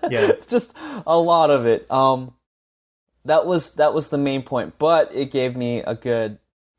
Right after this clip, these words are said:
Speaker 2: learning process. I'm like, "Oh, wow. If I shoulda just zoomed in there, I shoulda just done this and this, that, that would be cool."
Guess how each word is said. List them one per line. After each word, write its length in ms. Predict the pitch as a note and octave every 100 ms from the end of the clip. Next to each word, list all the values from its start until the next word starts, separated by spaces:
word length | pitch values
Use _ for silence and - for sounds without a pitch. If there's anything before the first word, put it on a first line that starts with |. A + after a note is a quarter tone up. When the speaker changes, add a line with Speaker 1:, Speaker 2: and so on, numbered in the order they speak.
| -
Speaker 2:
learning 460 | B2+ C3 B2 A#2 A2
process. 580 | A#2+ A2+ - F#2+ -
I'm 80 | A#2+
like, 200 | A#2 A2+ -
"Oh, 240 | D#3 C#3+
wow. 480 | B2+ C#3+ C3 A2+ A2+ _ _ _ _ _ -
If 180 | B2+
I 200 | D3 D3
shoulda 440 | C#3+ - - F#3 E3
just 280 | C#3+ - C#3+
zoomed 280 | D#3 D#3
in 180 | D#3 D#3
there, 220 | D3 D3
I 60 | C#3
shoulda 280 | - C3+ B2
just 260 | B2+ B2
done 180 | B2+ A#2
this 260 | C#3 D3 B2+
and 120 | G#2+
this, 240 | C3 C3
that, 260 | - A#2+ -
that 140 | B2+
would 180 | C3 B2
be 220 | B2+ A#2+ B2
cool." 460 | D3 B2+ A2+ A2+